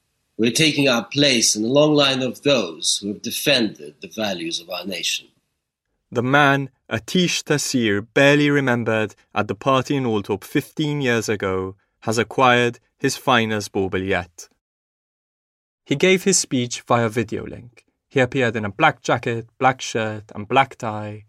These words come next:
Speaker 2: his signature thick black beard perfectly trimmed, full bookshelves behind him. Evgeny wanted his title to include both Richmond upon Thames, where he keeps stud house, a grand home he once joked was named after him,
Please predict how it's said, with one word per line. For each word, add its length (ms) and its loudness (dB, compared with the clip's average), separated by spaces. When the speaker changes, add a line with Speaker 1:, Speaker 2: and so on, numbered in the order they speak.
Speaker 2:
his 160 -6
signature 580 -4
thick 280 -4
black 300 2
beard 400 -4
perfectly 480 -2
trimmed, 560 -8
full 340 4
bookshelves 800 -2
behind 460 -4
him. 260 -20
Evgeny 400 6
wanted 400 2
his 200 -2
title 380 2
to 120 -4
include 400 -2
both 260 2
Richmond 460 0
upon 300 -2
Thames, 640 -2
where 120 0
he 60 -6
keeps 400 -2
stud 320 0
house, 640 -2
a 80 0
grand 400 2
home 300 0
he 140 -4
once 260 -2
joked 420 0
was 160 -4
named 300 0
after 260 -2
him, 420 -8